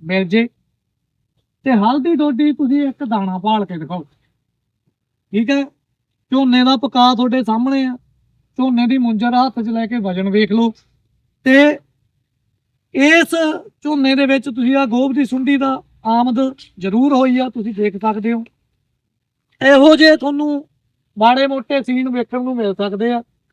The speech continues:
ਤੇ ਉਂਝ ਤੁਸੀਂ ਝੋਨਾ ਕਿਸੇ ਵੀ ਪੱਖੋਂ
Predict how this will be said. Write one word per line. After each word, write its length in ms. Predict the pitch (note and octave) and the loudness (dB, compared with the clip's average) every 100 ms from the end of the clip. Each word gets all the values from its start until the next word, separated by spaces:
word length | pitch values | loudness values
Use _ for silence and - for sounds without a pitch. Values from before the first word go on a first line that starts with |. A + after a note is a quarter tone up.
| _ _ _ _ _ | _ _ _ _ _
ਤੇ 100 | - - | -20 -10
ਉਂਝ 200 | C4+ E4 | -6 -4
ਤੁਸੀਂ 520 | F4 C#4+ A#3+ C#4+ C#4+ D4 _ _ _ _ _ _ | -4 -4 -2 0 0 -4 _ _ _ _ _ _
ਝੋਨਾ 400 | C#4 C#4+ A#3+ B3+ | -4 0 0 0
ਕਿਸੇ 320 | A#3 B3+ D#4 D#4+ | -2 -4 -2 0
ਵੀ 120 | D4 | 0
ਪੱਖੋਂ 460 | B3 A3 A#3 A#3+ | -2 -4 -4 -4